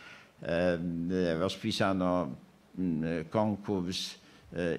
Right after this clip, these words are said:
i mamy już w realizacji kilka projektów.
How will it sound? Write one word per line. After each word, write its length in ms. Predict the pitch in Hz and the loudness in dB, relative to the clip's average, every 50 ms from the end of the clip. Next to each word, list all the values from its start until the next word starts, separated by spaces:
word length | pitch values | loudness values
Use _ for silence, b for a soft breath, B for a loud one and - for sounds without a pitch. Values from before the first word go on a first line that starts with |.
| - 82 | -2 -4
i 440 | 90 98 98 98 98 90 73 - - | -2 0 2 2 2 2 0 0 0
mamy 380 | 107 110 98 98 101 101 98 | 2 2 4 4 4 2 2
już 420 | 95 92 95 92 95 92 - - - | 2 2 2 0 -2 -2 -2 -4 -2
w 160 | 82 90 92 | -2 0 2
realizacji 800 | 104 98 95 101 104 98 95 104 98 95 - - - 90 90 - | 4 4 4 4 2 2 4 4 2 2 0 0 -2 -2 -2 0
kilka 360 | - 110 101 90 - 110 92 | 0 -2 -2 0 0 0 0
projektów. 920 | 92 107 98 95 85 76 73 69 - - - - 69 82 - - - - | 0 0 0 2 2 0 -2 -4 -8 -10 -6 -4 -4 -4 -4 -6 -8 -14